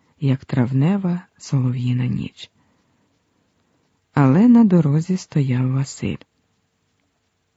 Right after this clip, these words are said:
Він, Володимир Заброда, теж зробив свій скромний внесок, щоб його на тій дорозі сьогодні не було. «Жді мене, я буду через полчаса»,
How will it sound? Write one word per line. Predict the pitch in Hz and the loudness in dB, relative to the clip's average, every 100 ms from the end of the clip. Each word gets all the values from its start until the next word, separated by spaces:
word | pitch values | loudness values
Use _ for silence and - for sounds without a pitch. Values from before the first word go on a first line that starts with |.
| _ _ _ _ 151 | _ _ _ _ 0
Він, | 147 147 185 220 185 | 2 4 4 2 0
Володимир | 139 120 131 120 120 | -4 -2 -2 -2 -4
Заброда, | 135 - 139 185 202 214 - _ _ _ _ _ - | -6 -8 -2 -2 -2 -6 -8 _ _ _ _ _ -2
теж | 196 170 | 4 4
зробив | 160 175 175 180 185 | 4 2 2 2 0
свій | - 185 175 | -2 -2 -2
скромний | - - 147 123 113 107 | -4 -6 -2 0 0 -2
внесок, | 117 143 214 - 220 - _ - - - | -2 0 0 -2 -6 -6 _ -20 -20 -20
щоб | - - 254 214 | -20 -2 0 4
його | 220 214 143 139 | 6 4 4 2
на | 160 196 | 2 0
тій | - 220 | 0 -2
дорозі | 202 208 214 208 - 214 | 0 0 0 -2 -2 -4
сьогодні | 208 - 104 123 120 127 147 135 139 160 - | -4 -6 -6 -4 -2 -2 0 -2 -2 -4 -4
не | 135 135 | -2 -2
було. | - - - - _ _ _ _ _ _ _ _ _ _ _ _ _ _ _ _ _ _ _ _ _ _ _ - | -4 -10 -12 -16 _ _ _ _ _ _ _ _ _ _ _ _ _ _ _ _ _ _ _ _ _ _ _ -2
«Жді | 151 143 160 208 | 0 2 4 6
мене, | 202 170 127 - - _ _ _ | 6 6 4 0 -10 _ _ _
я | 143 151 | 2 2
буду | 151 151 | 2 -2
через | 147 156 147 | -2 -2 -4
полчаса», | - 143 - 147 - - | -2 -2 -2 -4 -6 -10